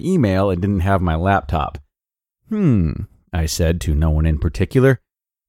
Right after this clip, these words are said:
"My backpack isn't here. I think I might have left it in the cab." James, who is characteristically calm and collected, proceeded to completely lose his cool. "Oh no, oh no, this is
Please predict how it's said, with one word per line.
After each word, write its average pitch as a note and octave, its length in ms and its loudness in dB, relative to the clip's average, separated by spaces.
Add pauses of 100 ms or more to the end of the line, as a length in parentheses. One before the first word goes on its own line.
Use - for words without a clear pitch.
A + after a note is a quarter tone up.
(120)
"My - 80 -6
backpack F2 480 0
isn't D#2+ 240 -4
here. D2 400 -2 (440)
I - 100 -16 (100)
think G#2 200 -4
I - 60 0
might F2 280 2
have E2 120 2
left F2 260 0
it F#2 140 -2
in E2 140 2
the D#2+ 80 -2
cab." C2 640 -4 (600)
James, C3 480 -4 (340)
who A#2 140 -4
is G2 280 -2
characteristically D#3+ 1040 -4
calm C#3+ 480 -2
and G#2 120 -4
collected, A2+ 560 -4 (460)
proceeded F3 500 0
to C3+ 200 0
completely C#3+ 680 -4
lose G#2+ 380 2
his G2 160 0
cool. F2 400 -2 (580)
"Oh F#2+ 280 -4
no, F2+ 400 -6 (120)
oh B2 260 0
no, F#3 420 -6 (340)
this - 260 0
is B2 280 -8